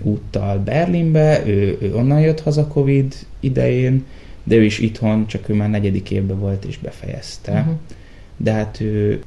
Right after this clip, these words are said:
Speaker 1: különböző helyeken, tehát hogy ő most a ceu-n van, és akkor Bécs, de volt Tokióban, most éppen Firenzében van, szóval, hogy ő
Speaker 2: Ő mivel foglalkozik egyébként?
Speaker 1: Ő is ez a, ő szabadbölcsészetet végzett,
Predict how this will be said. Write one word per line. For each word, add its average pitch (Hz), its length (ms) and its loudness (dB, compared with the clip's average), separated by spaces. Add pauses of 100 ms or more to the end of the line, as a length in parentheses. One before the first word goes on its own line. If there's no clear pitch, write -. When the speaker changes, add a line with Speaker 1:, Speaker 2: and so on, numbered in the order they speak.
(140)
Speaker 1:
különböző 98 560 0
helyeken, 98 720 -4 (200)
tehát 98 200 -8
hogy 104 200 -6
ő 104 200 -2 (720)
most - 240 -8
a - 60 -8
ceu-n 143 400 6
van, 117 460 4
és - 320 -6
akkor - 160 -6
Bécs, 135 760 2
de 101 120 -2
volt - 280 -4
Tokióban, 107 840 0
most 101 320 -4
éppen - 240 -10
Firenzében 120 680 2
van, 113 220 0
szóval, 113 360 -4
hogy 113 160 -2
ő 113 260 0 (140)
Speaker 2:
Ő 196 120 4
mivel 170 280 4
foglalkozik 170 720 -8
egyébként? 196 260 -8 (760)
Speaker 1:
Ő 175 180 6
is 196 200 4
ez 151 120 4
a, 139 340 6
ő 127 40 2
szabadbölcsészetet 120 1160 2
végzett, 117 960 0